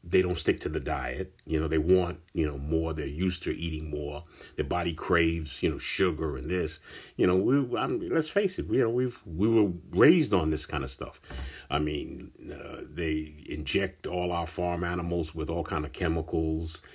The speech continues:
steroids, chickens. You, you ever see the size of a chicken today? It looks like a small turkey.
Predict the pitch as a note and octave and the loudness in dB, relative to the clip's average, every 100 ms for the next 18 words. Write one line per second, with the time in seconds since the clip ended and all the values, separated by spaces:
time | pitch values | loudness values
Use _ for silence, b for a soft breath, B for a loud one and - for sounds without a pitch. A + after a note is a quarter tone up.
0 | B - - F2+ F2+ F2 E2+ E2+ - - | B -6 -2 2 4 6 4 2 -2 0
1 | G#2+ F#2+ F2 E2+ F2+ F2+ G2+ F#2+ G#2 - | 2 4 2 2 0 4 2 4 2 4
2 | G#2 F#2 E2 D2 G2+ F#2 F#2+ G2 G2 G2 | 4 4 2 0 0 2 0 2 2 0
3 | G#2 B B B B B B - G2+ F#2+ | -2 B B B B B B 0 2 2
4 | - G#2 G2 F2 - A#2+ A2 G2 - | 2 4 4 4 6 4 4 -4 -12